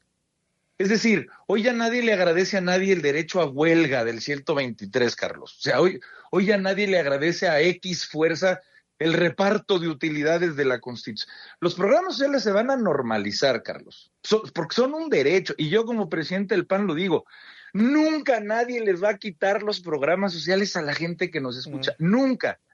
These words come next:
Speaker 1: Nadie. Están en la Constitución.
Speaker 2: Ya.
Speaker 1: Pero lo que te quiero decir es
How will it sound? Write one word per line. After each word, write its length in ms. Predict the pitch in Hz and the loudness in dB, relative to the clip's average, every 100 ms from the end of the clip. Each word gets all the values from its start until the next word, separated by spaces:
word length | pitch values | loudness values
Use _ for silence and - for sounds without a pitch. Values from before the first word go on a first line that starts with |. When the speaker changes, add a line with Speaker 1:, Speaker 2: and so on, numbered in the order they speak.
| - | -2
Speaker 1:
Nadie. 560 | 233 240 233 175 120 - | 2 2 2 -2 -4 -2
Están 360 | 143 - 208 214 | -4 0 0 0
en 100 | 185 | -4
la 80 | |
Constitución. 720 | 156 135 - 110 101 - - _ - - _ _ | -4 -8 -8 -12 -12 -12 -14 _ -20 -20 _ _
Speaker 2:
Ya. 160 | 151 135 | -20 -4
Speaker 1:
Pero 140 | 160 | 2
lo 100 | 175 | 2
que 80 | 151 | 2
te 140 | 160 156 | -4 -2
quiero 200 | 269 359 | 2 2
decir 240 | 277 226 214 | 2 2 2
es 320 | 208 - | 2 -4